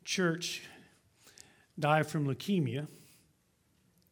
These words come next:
I held his little sick body in my arms, asking God to heal him, and he died.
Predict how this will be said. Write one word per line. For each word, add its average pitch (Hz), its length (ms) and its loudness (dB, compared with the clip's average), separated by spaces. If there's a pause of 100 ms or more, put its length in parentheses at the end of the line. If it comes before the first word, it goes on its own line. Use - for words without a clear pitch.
(720)
I 156 100 4
held 190 220 8
his 160 160 6
little 175 180 4
sick 175 280 0
body 175 500 6
in 165 120 0
my 147 140 0
arms, 160 360 4
asking 156 340 0
God 143 220 4
to 135 100 -2
heal 165 320 2
him, 165 260 -2 (1300)
and 139 100 -4
he 127 80 -2
died. 135 480 2